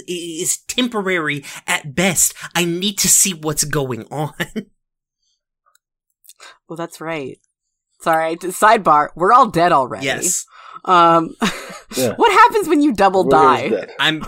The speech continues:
Speaker 1: I'm, I'm, uh, I'm cribbing from Hades right now.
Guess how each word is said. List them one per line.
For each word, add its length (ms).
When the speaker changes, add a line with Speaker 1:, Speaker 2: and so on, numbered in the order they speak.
Speaker 1:
I'm, 320
I'm, 300
uh, 320
I'm 160
cribbing 380
from 160
Hades 460
right 200
now. 280